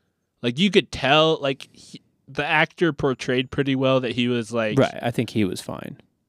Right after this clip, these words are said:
Speaker 1: like, he was fine, but he, like, kinda portrayed, like, "Hey, don't do this."
Speaker 2: Yeah, yeah.
Speaker 1: You know?
Speaker 2: No, I, I meant he was
Speaker 1: <laughs>
Speaker 2: fine as in the actor, the actor was doing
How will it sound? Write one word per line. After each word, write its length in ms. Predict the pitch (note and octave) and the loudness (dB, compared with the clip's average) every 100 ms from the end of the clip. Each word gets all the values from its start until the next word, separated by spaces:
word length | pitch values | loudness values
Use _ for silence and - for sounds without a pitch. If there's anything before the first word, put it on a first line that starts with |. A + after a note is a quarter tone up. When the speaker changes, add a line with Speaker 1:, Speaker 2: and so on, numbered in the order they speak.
| _ _ - | _ _ -2
Speaker 1:
like, 180 | B2+ - | -2 4
he 100 | G3 | 4
was 160 | E3 | 4
fine, 520 | - - D3 G3+ B3 A3+ | 2 2 6 6 6 4
but 160 | D#3+ | 2
he, 180 | C3 D3+ | 4 2
like, 200 | D3 C3+ | 2 2
kinda 240 | - E3 | 0 -2
portrayed, 500 | D3+ C#3 - C3 C3 B2+ | 0 -4 -2 0 0 0
like, 200 | A#2+ A2 | -4 -6
"Hey, 300 | - A2 G#2 | -8 -6 -6
don't 300 | G2+ G#2 F#2 | -6 -8 -10
do 160 | G2 F#2+ | -12 -12
this." 560 | E2+ D#2+ - - - - - _ | -12 -16 -18 -20 -20 -20 -20 _
Speaker 2:
Yeah, 300 | - A2+ D#2 - _ _ _ - | -2 -2 -2 -12 _ _ _ -12
yeah. 100 | - | -10
Speaker 1:
You 60 | G2 | -8
know? 260 | F#2 F2 - | -12 -16 -2
Speaker 2:
No, 60 | E3+ | 2
I, 240 | E3+ E3 E3 | 2 2 6
I 20 | |
meant 200 | F#3 D3 | 6 8
he 100 | D3+ | 6
was 120 | C#3 | 6
Speaker 1:
<laughs> 0 | |
Speaker 2:
fine 200 | - A#2+ | 4 2
as 100 | A2+ | 2
in 100 | A2 | 0
the 100 | G#2+ | 0
actor, 500 | C3+ D3+ - B2 G#2 - | 0 -2 0 0 0 0
the 80 | C#3 | 2
actor 320 | D#3 E3+ C#3 | 2 2 2
was 160 | A#2+ G#2+ | 2 2
doing 480 | A#2+ A2 G2+ F2 | 4 4 2 0